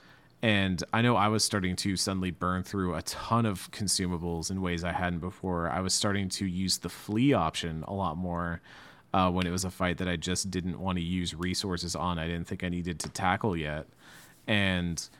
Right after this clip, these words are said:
Riku started becoming much more important 'cause not only can she heal by using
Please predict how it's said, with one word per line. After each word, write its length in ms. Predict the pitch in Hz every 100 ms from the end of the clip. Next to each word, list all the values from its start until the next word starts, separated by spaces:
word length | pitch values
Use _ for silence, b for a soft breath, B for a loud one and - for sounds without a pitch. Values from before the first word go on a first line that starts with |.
| B -
Riku 580 | 101 139 135 104 92
started 460 | 82 - 107 98 87
becoming 320 | 98 107 101
much 240 | 95 - 104
more 80 |
important 500 | 87 - 151 123 90
'cause 200 | - 101
not 180 | 104 101
only 300 | 101 101 95
can 200 | - 101
she 320 | 90 104 95 87
heal 460 | - 156 104 101
by 140 | 104 101
using 640 | 95 92 95 87 85